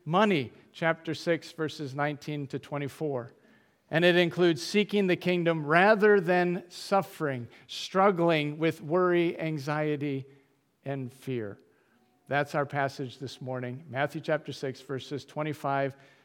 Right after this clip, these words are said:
to thirty-four. If you would follow along as I read, I am gonna start in verse twenty-four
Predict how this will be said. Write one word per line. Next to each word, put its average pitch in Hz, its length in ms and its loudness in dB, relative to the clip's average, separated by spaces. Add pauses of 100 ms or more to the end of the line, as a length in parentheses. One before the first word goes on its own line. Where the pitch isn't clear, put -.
(120)
to 139 100 -14
thirty-four. 139 720 -4
If 127 160 -10
you 135 80 -4
would 147 180 2
follow 156 280 2
along 151 300 0
as 143 200 -4
I 139 60 0
read, 156 420 0
I 147 140 -2
am 160 180 0
gonna 160 180 -2
start 156 340 -2
in 147 120 -8
verse 156 320 -2
twenty-four 185 760 -2